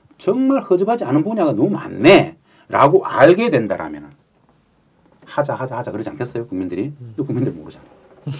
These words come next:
Speaker 1: 음. 알아야 된다는 거죠.
Speaker 2: 아, 그래서,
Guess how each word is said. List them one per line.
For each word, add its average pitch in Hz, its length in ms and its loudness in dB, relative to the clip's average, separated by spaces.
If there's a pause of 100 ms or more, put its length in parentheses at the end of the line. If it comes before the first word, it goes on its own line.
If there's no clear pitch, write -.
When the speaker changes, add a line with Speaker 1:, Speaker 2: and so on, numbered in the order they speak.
(300)
Speaker 1:
음. 104 180 -10 (600)
알아야 123 200 -2
된다는 78 260 -16
거죠. 71 120 -20 (680)
Speaker 2:
아, 107 240 -8
그래서, 123 420 -6